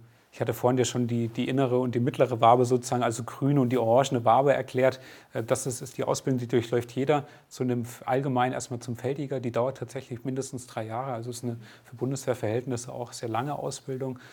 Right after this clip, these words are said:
sehr hochspezialisierte und qualifizierte Ausbildung, weil wir eben so viele militärpolizeiliche Unikatfähigkeiten haben, die wir, die wir auch abbilden müssen.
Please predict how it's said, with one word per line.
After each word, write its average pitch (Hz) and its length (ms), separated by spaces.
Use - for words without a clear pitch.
sehr - 240
hochspezialisierte 127 840
und 113 80
qualifizierte 135 680
Ausbildung, 120 500
weil 113 140
wir 113 60
eben 120 120
so 113 100
viele 120 280
militärpolizeiliche 120 840
Unikatfähigkeiten 123 1000
haben, 117 220
die 117 100
wir, 117 260
die 117 140
wir 113 140
auch - 100
abbilden 127 440
müssen. 123 300